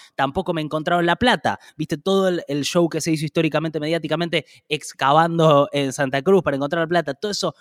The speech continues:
no estuvo, entonces, yo digo esto, no Cristina, es evidente que hubo corrupción,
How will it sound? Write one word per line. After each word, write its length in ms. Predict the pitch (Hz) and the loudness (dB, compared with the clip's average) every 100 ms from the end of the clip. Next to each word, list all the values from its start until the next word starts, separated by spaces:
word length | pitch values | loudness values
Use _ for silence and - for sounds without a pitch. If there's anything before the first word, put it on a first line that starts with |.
| _ - | _ -8
no 200 | 165 202 | -4 -4
estuvo, 440 | - 226 208 185 | 2 8 8 6
entonces, 560 | 156 151 120 107 98 - _ _ _ _ _ _ | 2 2 0 -2 -10 -14 _ _ _ _ _ _
yo 300 | - - 220 | -2 4 4
digo 240 | 165 127 117 | 4 2 -2
esto, 220 | - 113 | -2 -4
no 100 | 156 | -4
Cristina, 520 | 151 147 175 127 147 - _ _ _ | -4 -6 -4 -2 -4 -8 _ _ _
es 200 | 247 - | -4 0
evidente 420 | 196 185 247 175 | 0 2 0 -2
que 120 | - 135 | -2 -2
hubo 120 | 107 | 0
corrupción, 600 | 104 117 - 156 120 | -4 -6 -2 -2 -2